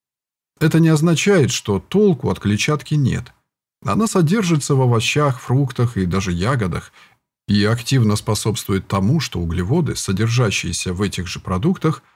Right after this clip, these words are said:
всасываются и усваиваются организмом значительно медленнее, не вызывая резкого повышения уровня сахара в крови. По сути, клетчатка — каркас любого растения.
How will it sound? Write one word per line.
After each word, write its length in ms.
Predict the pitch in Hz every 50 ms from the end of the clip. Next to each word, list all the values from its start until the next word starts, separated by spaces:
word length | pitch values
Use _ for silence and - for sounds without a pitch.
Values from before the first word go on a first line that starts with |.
| _ _
всасываются 920 | - - - - 139 165 175 - - 160 156 156 156 151 147 - - 156 156
и 220 | 123 123 - 185
усваиваются 1000 | 214 202 180 160 - - 110 113 110 104 98 98 104 107 110 107 107 - - 120
организмом 680 | 117 120 120 113 98 85 95 107 107 117 123 123 123 123 -
значительно 680 | 110 107 104 104 - - - 95 - - 92 95 95
медленнее, 720 | 92 90 92 117 160 165 107 95 87 85 - - - - _ _ _ _ _ _ _ -
не 180 | 117 120 127
вызывая 560 | 120 123 123 107 117 110 107 131 139 127 110
резкого 480 | 95 92 113 135 135 - - 110 98 95
повышения 580 | - 98 92 92 92 - - 113 110 110 101 95
уровня 400 | 92 92 92 92 82 87 90 87
сахара 420 | - - 90 - - - 90 95
в 60 | -
крови. 420 | - - - 92 92 87 - - _ _ _ _ _ _ _ _ _ _ _ _ _ _ _ _ _ _ _ _ _ _ _ -
По 100 | 107 120
сути, 420 | 123 - - 220 233 202 - 185
клетчатка — 760 | - - 139 143 127 - - 196 208 180 - - - - - -
каркас 540 | - - 110 113 120 123 175 190 185 - -
любого 480 | 131 117 113 117 98 98 151 175 151 135
растения. 640 | 139 131 127 - - - 95 82 82 - - -